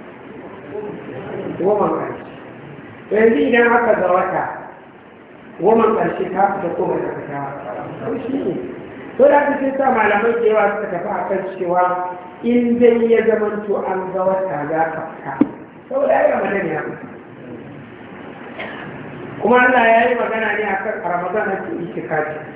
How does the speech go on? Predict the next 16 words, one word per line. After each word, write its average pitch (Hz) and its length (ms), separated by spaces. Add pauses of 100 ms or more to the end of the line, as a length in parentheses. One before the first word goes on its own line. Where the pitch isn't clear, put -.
(280)
أحل 208 300
لكم 202 440
ليلة 175 380
الصيام 196 720 (440)
الرفث 214 560
إلى 190 320
نسائكم 175 640
هن 226 240
لباس 226 540
لكم 240 440 (1120)
علم 277 360
الله 247 340 (160)
أنكم 226 420 (180)
كنتم 226 340 (120)
تختانون 185 760
أنفسكم - 720